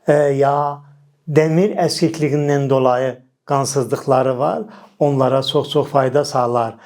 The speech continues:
Həm bunun içində yetəri dəmir var və həm söylədim o listin maddəsi səbəb olur ki, insanın vücudunda, e, qo-,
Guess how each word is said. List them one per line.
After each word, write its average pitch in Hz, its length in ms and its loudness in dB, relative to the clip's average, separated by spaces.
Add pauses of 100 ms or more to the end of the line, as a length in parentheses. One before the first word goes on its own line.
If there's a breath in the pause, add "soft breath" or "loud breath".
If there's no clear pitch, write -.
(300 loud breath)
Həm 147 240 2
bunun 147 240 0
içində 143 320 0
yetəri 131 520 0
dəmir 143 360 0
var 247 220 -2 (300 loud breath)
və 135 120 0
həm 151 180 0
söylədim 139 540 0
o 139 100 0 (360 loud breath)
listin 147 420 0
maddəsi 160 540 0 (400 loud breath)
səbəb 139 400 2
olur 160 240 2
ki, 185 180 0
insanın 139 400 0
vücudunda, 135 560 2 (480 loud breath)
e, 147 80 2 (580)
qo-, 147 200 2